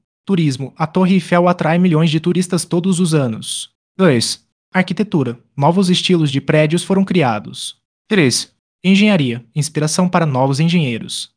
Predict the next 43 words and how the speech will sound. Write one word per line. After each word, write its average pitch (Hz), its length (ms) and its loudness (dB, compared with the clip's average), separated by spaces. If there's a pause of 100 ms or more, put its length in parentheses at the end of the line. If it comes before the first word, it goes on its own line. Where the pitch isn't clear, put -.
(240)
Essas 196 280 -2
inovações 190 560 -2
ajudaram 175 400 0
a 180 60 0
transformar 185 600 -2
cidades 170 580 -2
e 196 80 -2
a 196 60 0
vida 175 240 -2
das 175 180 -2
pessoas. - 840 -6 (280)
Com 185 80 2
suas 175 240 -2
ideias, 135 560 -2
Eiffel 151 360 -2
não 196 160 -2
só 190 260 0
construiu 196 500 -2
uma 208 200 -2
torre, 180 500 -2
mas 143 180 -2
também 160 300 0
mudou 175 320 0
o 196 60 2
jeito 190 260 0
que 190 140 -2
vemos 180 320 0
a 175 60 0
engenharia. 156 680 -2 (360)
Contribuições 190 920 -2
arquitetônicas. 175 800 -4
Estilos 175 520 -2
que - 100 -4
ele 202 140 2
introduziu. 196 600 -2
Um 190 120 2
dos 156 160 -4
engenheiros 165 560 0
mais 143 260 -2
famosos 160 460 0
é 196 100 0
Oscar 147 300 -2
Niemeyer. 139 500 -4